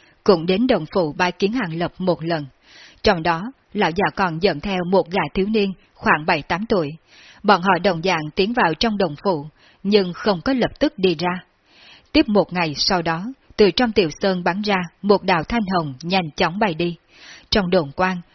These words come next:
loáng thoáng nhìn thấy hai người, một nam, một nữ. Sau vài lần chớp động,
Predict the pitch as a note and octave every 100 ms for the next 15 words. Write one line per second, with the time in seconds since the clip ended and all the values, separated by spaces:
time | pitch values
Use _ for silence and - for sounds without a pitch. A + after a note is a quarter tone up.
0 | _ G3 G3+ F#3 G#3 G3 B3+ G#3+ D3 G3+
1 | G#3+ G#3+ F3 F3 D3+ - _ - G3+ G3
2 | - F3+ F#3+ F3+ E3 F#3+ G3 E3+ F3+ D3
3 | E3 _ _ - - - G3+ F3+ F3 F3
4 | E3 E3 C#3+ D#4+ D#4 G3 D3+